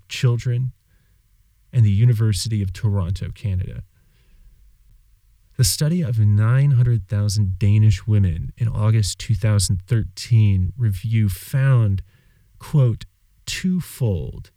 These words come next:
increased risk of cardiac malformations with ondansetron," or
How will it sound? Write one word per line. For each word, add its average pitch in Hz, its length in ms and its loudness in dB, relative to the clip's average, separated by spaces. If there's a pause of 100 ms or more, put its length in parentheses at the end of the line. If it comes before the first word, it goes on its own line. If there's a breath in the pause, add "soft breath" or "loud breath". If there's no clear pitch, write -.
(140)
increased 101 960 -2
risk 107 480 -2
of - 140 -10
cardiac 120 800 0
malformations 104 1400 0 (1400 soft breath)
with 110 280 2 (920)
ondansetron," 101 1600 0 (120)
or - 300 -8